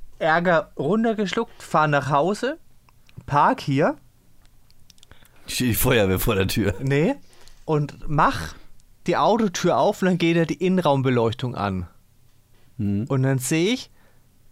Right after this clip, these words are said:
Speaker 1: da liegt irgendwie ein Faden auf meiner Windschutzscheibe. So ein dünner
Speaker 2: Mhm.
Speaker 1: schwarzer Faden.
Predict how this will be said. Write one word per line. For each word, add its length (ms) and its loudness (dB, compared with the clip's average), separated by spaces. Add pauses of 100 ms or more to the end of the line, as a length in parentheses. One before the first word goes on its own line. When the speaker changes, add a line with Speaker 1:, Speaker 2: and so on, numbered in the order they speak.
(140)
Speaker 1:
da 100 2
liegt 460 -2
irgendwie 500 0
ein 80 2
Faden 580 2
auf 240 -4
meiner 340 2
Windschutzscheibe. 920 -4 (880)
So 160 -4
ein 100 -4
dünner 300 4
Speaker 2:
Mhm. 60 2
Speaker 1:
schwarzer 500 0
Faden. 520 0